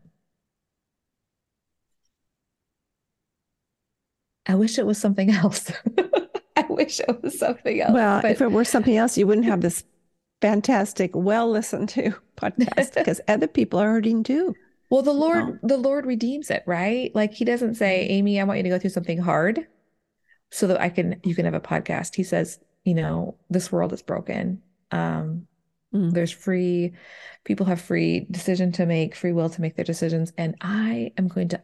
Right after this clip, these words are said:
Speaker 1: always provide a rescue way, a rescue hatch, and a way to redeem all the things if we, if you want it.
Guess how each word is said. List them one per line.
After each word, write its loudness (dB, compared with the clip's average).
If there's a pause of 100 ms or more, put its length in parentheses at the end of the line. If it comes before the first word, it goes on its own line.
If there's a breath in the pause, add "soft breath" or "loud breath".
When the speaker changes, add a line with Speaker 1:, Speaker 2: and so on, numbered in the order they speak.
Speaker 1:
always 2
provide -2
a -2
rescue -6
way, -12 (160)
a 0
rescue 0
hatch, -4 (380 loud breath)
and 0
a 0
way 0
to -4
redeem -4
all -2
the -8
things -6
if -6
we, -4
if -8
you -2
want -4
it. -8